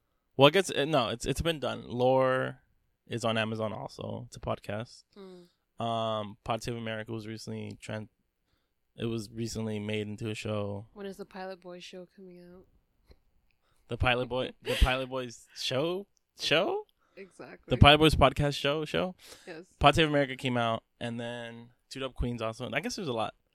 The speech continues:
Speaker 2: Yeah.
Speaker 1: And then
Speaker 2: <laughs> You're like, "This is the first time." Oh,
Speaker 1: Dirty
Speaker 2: no,
Speaker 1: John,
Speaker 2: here's,
Speaker 1: but this
Speaker 2: like,
Speaker 1: is the first
Speaker 2: ten dollars.
Speaker 1: narrative one.
Speaker 2: Okay.
Speaker 1: Because there's, I mean, most podcasts aren't about narratives.
Speaker 2: Yeah, that's true.
Speaker 1: Dirty John is developing, which is about, like, a serial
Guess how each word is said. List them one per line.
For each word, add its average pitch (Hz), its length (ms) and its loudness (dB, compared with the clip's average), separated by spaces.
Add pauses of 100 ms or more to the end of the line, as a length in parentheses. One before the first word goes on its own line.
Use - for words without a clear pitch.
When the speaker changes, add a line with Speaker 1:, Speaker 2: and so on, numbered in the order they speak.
(320)
Speaker 2:
Yeah. 180 160 -16 (200)
Speaker 1:
And - 200 0
then 131 500 0
Speaker 2:
<laughs> - 40 -2
You're 302 180 12
like, 247 200 2
"This 339 160 -6
is 285 180 -10
the 254 120 -6
first 277 320 -8
time." 320 420 -6
Oh, 262 220 -6
Speaker 1:
Dirty 147 280 8
Speaker 2:
no, 147 60 0
Speaker 1:
John, 143 120 6
Speaker 2:
here's, 143 80 2
Speaker 1:
but 143 120 2
this 175 140 0
Speaker 2:
like, 202 80 2
Speaker 1:
is 202 80 -2
the 190 80 4
first 175 380 2
Speaker 2:
ten - 80 -10
dollars. 127 140 -2
Speaker 1:
narrative 131 380 4
one. 101 280 -12 (340)
Speaker 2:
Okay. 185 440 -10 (220)
Speaker 1:
Because 127 280 0
there's, 131 260 -4 (140)
I 117 60 -2
mean, 131 140 2
most 131 300 0 (180)
podcasts 117 340 -6
aren't 104 140 -8
about 78 260 -12
narratives. - 640 -10 (100)
Speaker 2:
Yeah, 190 240 -4
that's 190 180 -14
true. - 300 -18
Speaker 1:
Dirty 151 260 4
John 127 600 2 (420)
is 113 420 -8 (300)
developing, 107 1600 -2
which 117 140 -4
is 110 100 -8
about, 107 260 -6
like, 104 140 -10
a 113 60 -10
serial 110 560 -8